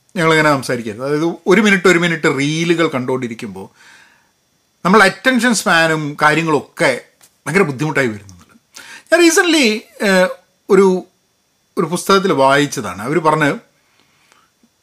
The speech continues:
"We should spend time reading big books" എന്ന്. അത് വലിയ പുസ്തകങ്ങൾ വായിക്കാൻ, അതായത് നമ്മുടെ അറ്റൻഷൻ സ്പാൻ കൂട്ടാൻ വേണ്ടിയിട്ടുള്ള എന്തെങ്കിലും വിദ്യകൾ കാണണം എന്ന്. അതായത് ചിലപ്പം ആൾക്കാരുമായിട്ട് സംസാരിച്ചു കൊണ്ടിരിക്കുന്നത്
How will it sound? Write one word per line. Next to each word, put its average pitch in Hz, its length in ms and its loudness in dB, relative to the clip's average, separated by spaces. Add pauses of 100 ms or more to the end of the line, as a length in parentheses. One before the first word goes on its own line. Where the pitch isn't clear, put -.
(120)
"We 247 80 4
should 269 260 2 (520)
spend 277 340 0
time 196 380 2
reading 156 480 -4
big 117 200 -10
books" 98 340 -14
എന്ന്. - 120 -20 (260)
അത് 190 100 -2
വലിയ 254 380 2
പുസ്തകങ്ങൾ 226 640 2
വായിക്കാൻ, 120 560 -2 (580)
അതായത് 330 200 6
നമ്മുടെ 311 260 2
അറ്റൻഷൻ 302 580 -2
സ്പാൻ 202 280 0
കൂട്ടാൻ 202 540 2
വേണ്ടിയിട്ടുള്ള 165 380 -2
എന്തെങ്കിലും 143 360 -4
വിദ്യകൾ 117 440 -8 (140)
കാണണം 104 380 -10 (200)
എന്ന്. - 180 -20 (1000)
അതായത് 302 300 2
ചിലപ്പം 262 440 4
ആൾക്കാരുമായിട്ട് 214 760 2
സംസാരിച്ചു 180 640 0
കൊണ്ടിരിക്കുന്നത് 143 920 -2